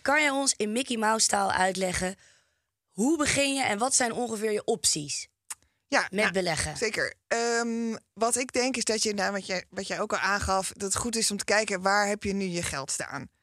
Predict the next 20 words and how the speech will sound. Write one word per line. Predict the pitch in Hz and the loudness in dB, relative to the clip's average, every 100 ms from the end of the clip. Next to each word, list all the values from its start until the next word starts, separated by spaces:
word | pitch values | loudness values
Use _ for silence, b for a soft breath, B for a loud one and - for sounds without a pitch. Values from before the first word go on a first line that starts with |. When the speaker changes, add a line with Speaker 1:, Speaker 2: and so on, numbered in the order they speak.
| _ | _
Speaker 1:
Ja. | - 175 | -4 0
Speaker 2:
en | 175 | 2
wat | 190 - | 2 0
verdien | 180 160 143 | -4 -4 -6
je | |
nu. | 143 135 - b b b b _ | -8 -10 -14 b b b b _
Ehm, | - 185 185 180 180 185 - | 0 2 4 4 2 0 -2
en | - 202 | 2 2
als | 202 | 2
we | 196 | 2
dan | 196 | 2
echt | 190 - | 2 0
bij | 214 | 0
de | 202 | 0
basis | 196 196 226 208 | 2 2 2 0
beginnen, | - 202 247 240 226 226 b b _ | -2 -2 -2 0 -2 -4 b b _
eh, | - 180 185 | -4 0 2
wat | 180 202 | 2 0
je | 185 | 0
eerst | 143 214 - | 0 0 -2